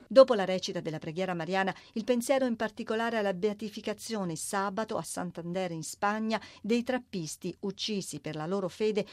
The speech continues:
durante la guerra civile spagnola e la persecuzione religiosa degli anni trenta del secolo scorso. "Lodiamo il Signore", dice Francesco, "per questi suoi coraggiosi testimoni e per loro intercessione supplichiamolo di liberare il mondo dal flagello della guerra".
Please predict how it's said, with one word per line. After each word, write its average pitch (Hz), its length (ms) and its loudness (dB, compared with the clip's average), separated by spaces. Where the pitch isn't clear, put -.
durante 233 400 2
la 202 80 2
guerra 220 280 -2
civile 180 360 -4
spagnola 170 640 -2
e 180 100 -2
la 175 80 0
persecuzione 175 680 -2
religiosa 175 580 -2
degli 156 200 -4
anni 175 240 -2
trenta 170 380 -4
del 190 160 -4
secolo 175 320 -6
scorso. - 640 -8
"Lodiamo 233 360 8
il 233 60 -2
Signore", 196 440 -2
dice 175 220 -4
Francesco, 180 560 -2
"per 220 140 2
questi 247 300 -2
suoi 233 300 2
coraggiosi 233 640 0
testimoni 190 680 -2
e 180 100 -2
per 175 180 0
loro 196 160 2
intercessione 180 800 -2
supplichiamolo 208 960 0
di 143 140 -6
liberare 175 480 0
il 190 80 2
mondo 156 400 -2
dal 175 140 -2
flagello 160 480 -4
della 196 200 0
guerra". - 480 -6